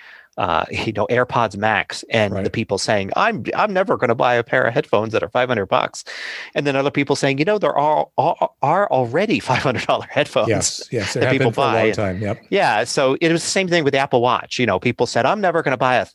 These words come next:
Speaker 1: three hundred dollar watch. That's incredible." And it's like, well, you know, people buy, like, five thousand dollar <laughs> watches.
Speaker 2: Right.
Speaker 1: So there's that. Um, A M D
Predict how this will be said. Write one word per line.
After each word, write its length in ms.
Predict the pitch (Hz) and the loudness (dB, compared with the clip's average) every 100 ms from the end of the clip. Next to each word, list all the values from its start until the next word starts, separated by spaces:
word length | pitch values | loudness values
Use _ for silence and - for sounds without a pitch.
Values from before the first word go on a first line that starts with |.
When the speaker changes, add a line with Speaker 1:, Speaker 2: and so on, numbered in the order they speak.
| - | -2
Speaker 1:
three 180 | 151 185 | 0 2
hundred 220 | 170 147 | 2 2
dollar 260 | 135 131 98 | 4 2 2
watch. 340 | 123 170 - | 0 -2 -2
That's 240 | 147 156 - | -4 -4 -6
incredible." 400 | 120 170 175 - | -2 0 2 0
And 100 | 113 | 0
it's 100 | - | -2
like, 140 | 117 - - - | -2 -2 -18 -6
well, 100 | 135 | -2
you 60 | 143 | 2
know, 140 | 233 | 2
people 260 | - 190 160 | 2 0 2
buy, 220 | 147 139 | 2 2
like, 240 | 120 104 | 2 0
five 340 | - - - 165 | 0 -2 -2 0
thousand 340 | 170 165 160 | 0 0 0
dollar 260 | 107 98 120 | 0 2 2
<laughs> 80 | 90 | 0
watches. 520 | 90 - - - - - | -4 -6 -8 -8 -10 -6
Speaker 2:
Right. 240 | 101 98 - - | -4 -4 -6 -12
Speaker 1:
So 460 | - 151 131 120 _ _ _ - _ - | -2 2 2 0 _ _ _ -20 _ -2
there's 180 | 135 113 | -2 2
that. 320 | 135 127 - | 2 2 0
Um, 420 | 135 127 127 123 113 - _ _ - - - | 2 2 2 0 -4 -12 _ _ -18 -10 0
A 220 | 190 240 | 2 4
M 120 | 208 | 2
D 580 | 135 165 190 143 107 - | 2 2 4 2 2 -4